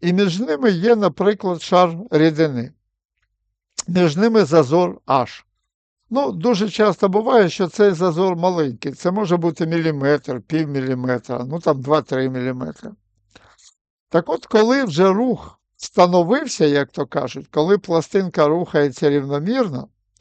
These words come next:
то дуже цікаво подивитися, е, як рухається, е, рідина між цими пластинками.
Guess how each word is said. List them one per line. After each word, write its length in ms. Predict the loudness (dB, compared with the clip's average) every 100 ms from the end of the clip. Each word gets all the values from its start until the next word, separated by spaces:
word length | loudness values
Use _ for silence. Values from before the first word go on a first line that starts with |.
| _ _ _ _ _
то 140 | -2 0
дуже 400 | -2 -4 0 -2
цікаво 760 | -2 -6 -2 -2 0 -2 -2 -8 _
подивитися, 1000 | -2 0 0 0 -2 -2 -4 -4 -8 -10 _ _ _ -20 -20 -20 -20 _ 0
е, 140 | 0 -2
як 420 | -10 4 4 4
рухається, 960 | 0 -2 0 2 2 0 0 2 2 -2 -10 0
е, 320 | 6 6 6 2
рідина 680 | 2 2 2 2 2 0 0
між 280 | -4 -4
цими 280 | -2 -2 -2
пластинками. 840 | -4 -4 -6 -8 -12 -10 -14 -14